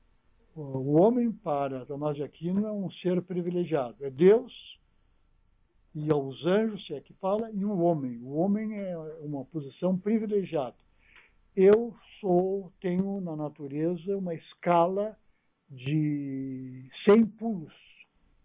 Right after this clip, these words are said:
Então, o homem não é um lugar, é das, dos seres que nós conhecemos, aquele que evoluiu melhor, mais, tá com mais racionalidade.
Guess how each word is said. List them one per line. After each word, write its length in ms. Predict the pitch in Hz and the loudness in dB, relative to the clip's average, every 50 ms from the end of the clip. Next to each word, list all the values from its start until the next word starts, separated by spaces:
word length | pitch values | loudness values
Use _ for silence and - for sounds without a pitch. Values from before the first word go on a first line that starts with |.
| _ _ _ _ _ _ _ _ - | _ _ _ _ _ _ _ _ 0
Então, 360 | 180 165 156 160 196 202 202 | 0 2 2 2 0 0 0
o 140 | 190 175 170 | 0 0 0
homem 320 | 185 208 226 247 240 226 196 | 0 0 0 0 -2 -2 -2
não 360 | 185 190 220 247 240 233 196 | -2 -2 -2 -2 -2 -2 -2
é 340 | 175 175 185 196 208 185 - _ _ _ _ _ _ _ _ _ - | -2 -2 -2 -4 -4 -8 -14 _ _ _ _ _ _ _ _ _ -8
um 240 | 180 180 180 165 | -6 -4 -2 -2
lugar, 600 | 160 151 156 143 139 151 156 165 175 180 180 185 180 170 170 170 165 156 156 - _ _ _ - | -2 -2 -4 -4 -4 -2 -2 -2 -2 -2 -2 -4 -6 -8 -10 -12 -12 -14 -18 -20 _ _ _ -2
é 240 | - 190 214 247 240 | 2 4 6 6 4
das, 260 | 202 233 214 156 - - - - - - - - - - - - - - - 170 | 2 -2 -6 -8 -8 -14 -20 -20 -20 -20 -18 -16 -16 -16 -16 -16 -18 -16 -10 -8
dos 260 | 156 135 131 - - | -8 -8 -8 -4 4
seres 360 | - 180 165 147 131 123 - - | 6 6 6 6 4 -2 -16 -16
que 100 | - 151 | -12 -8
nós 260 | 170 196 214 202 - | -4 -4 -4 -4 -6
conhecemos, 720 | - 160 147 135 123 127 - - 180 185 156 127 117 - - - _ _ _ _ _ _ _ | -12 -12 -10 -10 -12 -12 -10 -4 -4 -4 -4 -4 -8 -14 -20 -20 _ _ _ _ _ _ _
aquele 420 | - 165 - - - 208 214 196 196 | -2 -2 -2 -2 -4 -4 -4 -4 -6
que 160 | 190 - 196 | -8 -4 -4
evoluiu 540 | 180 160 156 185 185 165 147 156 175 185 190 | -4 -2 -2 -2 -2 -2 -4 -2 -2 -2 0
melhor, 720 | 185 180 185 196 180 190 202 175 160 151 151 139 127 120 - | 0 -2 -2 -2 -2 0 0 2 2 2 2 0 -4 -8 -10
mais, 340 | 147 156 160 151 139 120 - _ - - _ _ _ _ _ _ _ - | -6 -4 -2 -2 -4 -6 -10 _ -20 -20 _ _ _ _ _ _ _ -8
tá 100 | 185 170 | -8 -6
com 140 | - 175 175 | -4 -4 -4
mais 260 | 160 165 175 185 170 | -2 -2 -2 -2 -4
racionalidade. 1040 | 175 180 180 170 - 180 170 165 170 170 170 170 156 147 135 127 117 - - - | -4 -4 -6 -6 -6 -6 -6 -4 -2 -2 -4 -4 -6 -6 -8 -10 -12 -16 -20 -20